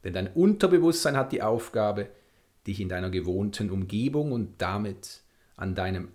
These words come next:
aktuellen Standort zu halten.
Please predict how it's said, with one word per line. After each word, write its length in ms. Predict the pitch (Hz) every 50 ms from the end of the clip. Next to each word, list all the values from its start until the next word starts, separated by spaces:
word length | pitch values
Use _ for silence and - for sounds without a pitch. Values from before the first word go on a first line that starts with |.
| -
aktuellen 840 | 113 113 117 - - - - - 120 - 95 95 95 95 95 95 95 - - _ _ _ _
Standort 960 | - - - - 92 90 87 90 87 - - 87 85 85 - - - - - _ _ _ _ _ _ _ _ _ _
zu 360 | - - - - 117 113 -
halten. 460 | - 95 80 - - - - 76 -